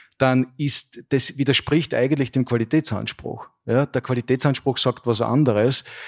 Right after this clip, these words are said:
Der sagt, wie, ich glaub, Eric Coyer hat das einmal gesagt in einem Vortrag da hier in Wien, äh, bei der N Z Z, also zehn Prozent weniger Content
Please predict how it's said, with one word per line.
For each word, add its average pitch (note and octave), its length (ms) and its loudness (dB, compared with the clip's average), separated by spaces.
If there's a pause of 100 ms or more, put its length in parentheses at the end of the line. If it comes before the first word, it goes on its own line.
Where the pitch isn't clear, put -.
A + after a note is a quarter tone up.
(200)
Der B2 100 6
sagt, - 400 2
wie, B2 280 4
ich A#2+ 160 -8
glaub, - 260 0
Eric C3+ 260 0
Coyer C3 340 4
hat B2 140 2
das B2 140 -2
einmal A#2+ 180 2
gesagt - 320 -4
in A2+ 100 0
einem A#2+ 140 0
Vortrag B2 400 -2
da B2 80 0
hier A2+ 160 0
in A#2 140 0
Wien, C3 340 2 (440)
äh, A#2+ 240 2
bei A#2+ 160 2
der A#2+ 120 0
N A#2+ 160 0
Z - 220 -2
Z, D3 340 2
also A#2 220 -2
zehn D#3+ 440 0
Prozent C3 680 2
weniger B2+ 580 2
Content C#3+ 840 0